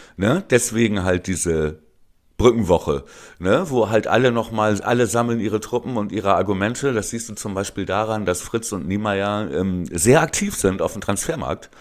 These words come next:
Wenn du bedenkst, dass, äh, der erste Transfer vor der letzten Saison oder vor dieser Saison war im Juli Wöber. Jetzt wurden mit Schuki und Keton,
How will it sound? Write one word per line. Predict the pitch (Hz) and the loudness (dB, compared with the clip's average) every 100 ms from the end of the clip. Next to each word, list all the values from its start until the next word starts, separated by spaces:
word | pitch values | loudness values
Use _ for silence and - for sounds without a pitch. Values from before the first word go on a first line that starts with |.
| - - - - | -20 -18 -18 -6
Wenn | 95 | -2
du | 95 | 0
bedenkst, | 90 95 110 110 | 4 4 4 2
dass, | 101 90 - | 0 0 0
äh, | 85 90 82 76 | 4 4 4 2
der | 90 82 80 | 4 4 4
erste | 104 143 - | 4 2 0
Transfer | 151 127 117 - 123 127 131 - - | -6 -6 -6 -2 0 0 -2 -10 -2
vor | 117 | 2
der | 107 | 4
letzten | 104 - - | 2 -2 -8
Saison | 123 107 92 98 | -6 -4 -2 0
oder | 71 | 0
vor | 90 95 | 0 -2
dieser | 104 160 147 | -2 -2 -2
Saison | 110 90 87 90 | -2 -4 -4 0
war | 95 | 0
im | 85 | 0
Juli | 95 110 180 165 90 78 78 - | 0 0 2 2 0 -4 -8 -12
Wöber. | 80 95 135 85 69 - - - - - - - | -2 2 2 2 -2 -4 -16 -20 -20 -20 -20 -6
Jetzt | 87 80 - - 87 | 2 2 2 -6 0
wurden | 107 117 101 | 0 2 0
mit | 95 | -2
Schuki | - 156 - 101 104 | -4 -6 -2 0 0
und | 78 95 | -2 -4
Keton, | - 87 - 123 101 156 | -6 -6 -6 -6 -6 -8